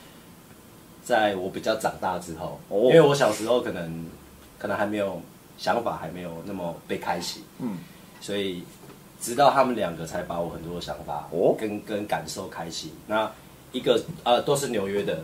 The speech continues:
Speaker 1: O G，
Speaker 2: 嗯。
Speaker 1: 就是一个是 Chance。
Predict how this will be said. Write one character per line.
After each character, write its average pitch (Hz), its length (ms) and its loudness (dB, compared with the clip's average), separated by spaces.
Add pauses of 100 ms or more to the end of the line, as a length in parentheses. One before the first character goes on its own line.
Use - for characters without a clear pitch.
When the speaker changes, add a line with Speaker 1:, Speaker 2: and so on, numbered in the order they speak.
(300)
Speaker 1:
O 95 160 -8
G， 87 280 -10 (200)
Speaker 2:
嗯。 120 100 -2
Speaker 1:
就 98 80 0
是 104 140 -4
一 104 100 -2
个 98 140 0
是 92 600 -4 (1200)
Chance。 - 460 -4